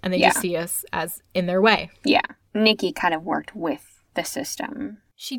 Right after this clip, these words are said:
Speaker 1: did. So she was able to sidestep it a little bit, because when you're seen as, like, a flirt and cute and sexy, it's, like, enticing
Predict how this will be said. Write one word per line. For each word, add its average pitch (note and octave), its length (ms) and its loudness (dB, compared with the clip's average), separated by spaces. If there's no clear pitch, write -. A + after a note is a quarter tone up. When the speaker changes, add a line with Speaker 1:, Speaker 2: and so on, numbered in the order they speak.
Speaker 1:
did. G3 360 4
So - 160 -6
she G#3 120 -8
was A3 120 -2
able C#4+ 160 0
to E4+ 80 -4
sidestep - 720 -2
it - 220 -10
a F#3 100 -14
little F3+ 320 -10
bit, - 320 -14
because G3 580 -4
when G#3+ 180 4
you're G#3+ 160 4
seen G#3 340 4
as, G3+ 160 2
like, E3+ 240 -2
a F3+ 80 -8
flirt F#3+ 960 0
and F#3 200 -6
cute C4 340 -2
and - 180 -8
sexy, F3+ 640 -4
it's, - 180 -10
like, F#3+ 400 -2
enticing A3+ 880 0